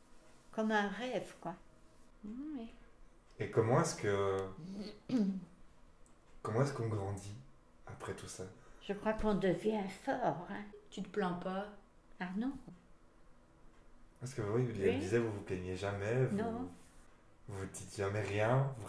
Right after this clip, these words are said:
Speaker 1: Mais
Speaker 2: racontez
Speaker 1: peut-être que ça fait partie de mon
Speaker 3: Caractère.
Speaker 1: caractère
Speaker 3: Moi, ça,
Speaker 1: aussi.
Speaker 3: ça, ça a dû te forger.
Speaker 1: Mais n'empêche que tout ça,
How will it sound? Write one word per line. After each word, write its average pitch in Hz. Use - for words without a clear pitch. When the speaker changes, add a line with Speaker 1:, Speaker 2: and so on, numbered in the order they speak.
Speaker 1:
Mais 196
Speaker 2:
racontez 208
Speaker 1:
peut-être 277
que 214
ça 190
fait 196
partie 185
de 170
mon -
Speaker 3:
Caractère. 196
Speaker 1:
caractère 302
Speaker 3:
Moi, 196
ça, 190
Speaker 1:
aussi. 180
Speaker 3:
ça, -
ça -
a 190
dû 190
te 185
forger. 190
Speaker 1:
Mais 220
n'empêche 285
que 214
tout 214
ça, 285